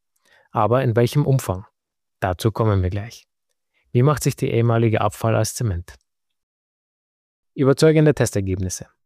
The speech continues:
Mit den neu entwickelten Zementen wurden Normalbetone der Klasse B zwei hergestellt.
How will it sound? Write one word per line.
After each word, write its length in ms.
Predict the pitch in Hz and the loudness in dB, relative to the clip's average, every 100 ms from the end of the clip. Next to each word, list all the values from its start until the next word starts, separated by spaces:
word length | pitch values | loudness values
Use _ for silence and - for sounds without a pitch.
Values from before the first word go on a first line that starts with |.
| _ _ | _ _
Mit 160 | 120 135 | -2 2
den 100 | 123 | 4
neu 180 | 143 | 4
entwickelten 520 | 147 131 135 135 127 113 | 2 2 0 0 -2 -2
Zementen 500 | 104 104 135 139 120 | 0 0 0 -2 0
wurden 200 | 120 110 | 0 0
Normalbetone 640 | 98 95 113 113 127 120 | 0 0 0 0 0 0
der 100 | 101 | 0
Klasse 320 | - 110 - | -2 -4 -4
B 160 | 95 95 | -4 -4
zwei 240 | - 101 | -2 0
hergestellt. 640 | 107 92 87 - 104 - | 0 -2 -4 -8 -12 -12